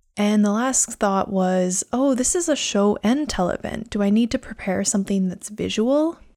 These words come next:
So as you can see, my mind came up with a lot of thoughts about why this was a bad idea, and it came up with them pretty quickly. And up until this point, I had been able to remain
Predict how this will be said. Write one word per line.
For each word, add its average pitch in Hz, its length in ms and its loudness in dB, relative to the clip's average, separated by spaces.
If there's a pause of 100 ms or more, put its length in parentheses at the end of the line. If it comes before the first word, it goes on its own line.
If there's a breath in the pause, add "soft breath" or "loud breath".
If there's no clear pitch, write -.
(200)
So 208 360 2
as 233 220 2
you 302 80 2
can 294 140 0
see, 196 640 2
my 190 220 0
mind 240 380 2
came 220 180 4
up 208 160 2
with 202 100 -2
a 190 140 -2
lot 196 240 2
of 226 100 0
thoughts 196 480 0
about 196 380 -2
why 196 300 2
this 208 200 2
was 208 140 0
a 202 60 2
bad 185 260 -2
idea, 254 680 0
and 214 120 4
it 214 100 -4
came 226 220 2
up 311 160 -4
with 370 180 0
them 254 460 2
pretty 240 240 0
quickly. - 580 -2 (340 soft breath)
And 220 320 4
up 233 200 -2
until 320 240 4
this 254 120 2
point, 220 340 0
I 202 40 0
had 196 160 0
been 196 140 -2
able 196 260 0
to 202 140 -8
remain 185 500 0